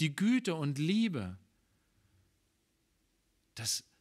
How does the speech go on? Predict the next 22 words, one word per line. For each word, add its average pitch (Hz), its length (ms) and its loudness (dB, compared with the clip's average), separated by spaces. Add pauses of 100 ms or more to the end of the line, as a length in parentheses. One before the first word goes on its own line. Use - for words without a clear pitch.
(260)
das 127 300 -4
hat 151 120 -8
sich 147 160 -6
so 196 140 -2
tief 202 420 -2
in 151 120 0
ihm 151 180 0
eingegraben, 135 800 -2
dass 127 240 -2
das - 260 0
in 156 260 -2
diesem 202 300 0
Moment 165 460 0
hervorkommt 151 960 -4 (1080)
und 175 180 2
ihn 190 160 4
dazu 185 320 4
inspiriert, 156 1160 0 (800)
wieder 107 240 -6
zurückzukehren 104 960 -6
zum 87 200 -8
Vater. 80 460 -16